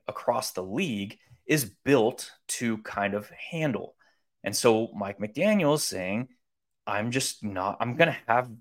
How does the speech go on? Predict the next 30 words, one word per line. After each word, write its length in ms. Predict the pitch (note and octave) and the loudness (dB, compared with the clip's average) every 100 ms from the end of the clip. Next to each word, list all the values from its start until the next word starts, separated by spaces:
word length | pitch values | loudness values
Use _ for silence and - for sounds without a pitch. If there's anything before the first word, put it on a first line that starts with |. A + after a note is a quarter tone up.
| - | -6
these 300 | A#2 A2+ G#2+ | -2 -2 -2
dynamic 680 | - G2+ F#2+ F#2 G#2+ A#2 - | -2 -2 -2 -4 -2 -2 -2
type 280 | - A2 - | 0 0 2
wide 260 | A2+ A#2+ A#2 | 2 2 0
receivers 680 | - G#3 B3 A2+ F#2+ A#2+ - _ _ _ _ _ _ - | -2 0 0 2 0 0 -6 _ _ _ _ _ _ 8
run 200 | C3+ E3+ | 8 12
routes 300 | C#3+ D3 - | 10 8 0
that 180 | A#2 | 0
don't 260 | G#2+ B2+ C3+ | 4 4 4
really 260 | F#3+ G3+ D3 | 6 6 6
match 320 | A#2 C3 - | 6 4 4
up 200 | E3+ E3 | 4 4
with 160 | C#3+ D3 | 4 4
a 80 | D#3 | 4
one 280 | A2 G#2 G#2+ | 4 2 2
to 120 | A2+ | 2
nine 240 | G2 G2+ | 4 6
route 220 | G#2 C3 - | 6 4 2
tree." 280 | - C#2+ - _ _ _ _ _ _ | -6 -10 -14 _ _ _ _ _ _
And 160 | A2+ A2+ | -4 0
the 60 | G#2+ | -2
play 500 | - - C#3+ G3 B3 | -4 -2 4 4 4
in 120 | G#3 | 2
question 680 | - C#3+ C#3+ - F#2+ F2+ - _ _ _ _ _ _ _ _ | 6 6 6 -2 -8 -12 -18 _ _ _ _ _ _ _ _
is 260 | A#2 G#2+ - | 0 0 -2
Tyreek 440 | - E3 A#3+ B3 | 0 2 2 0
Hill 360 | - B2 G2+ G2+ - _ _ _ _ | 4 6 6 2 -6 _ _ _ _
in 280 | C3 D3+ F3+ | 4 4 8
motion 440 | C3+ A#2 - A#2 | 6 6 4 -2
pre-snap. 840 | A2 - B2 F#3+ - G#2+ F2 F#2+ | -4 -2 -2 0 -2 -2 -2 -4